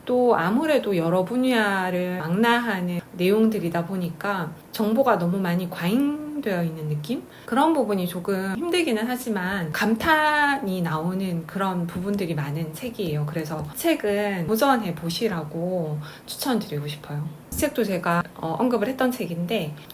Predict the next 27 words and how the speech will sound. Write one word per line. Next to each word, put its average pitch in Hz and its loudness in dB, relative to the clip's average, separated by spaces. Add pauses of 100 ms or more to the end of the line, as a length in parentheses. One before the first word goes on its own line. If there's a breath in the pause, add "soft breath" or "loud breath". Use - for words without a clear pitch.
(100)
이게 208 -2
사법부 320 2
개혁을 226 4
위해서 151 -2
노력을 185 0
하셨던 185 -2
분들의 190 -2
이야기를 165 0
담은 151 0
책인데요. 175 -2 (140 loud breath)
당시에 226 4
사법부 294 0
개혁의 202 2
시도가 202 -2
실패로 285 2
돌아가고 180 -2
말았지만 185 0
또 269 6
이러한 233 0
노력들이 208 0
이루어졌으면 202 0
좋겠다, 180 -2
그런 190 -6
생각을 247 0
하면서 185 -2
읽고 214 0
있는 160 -8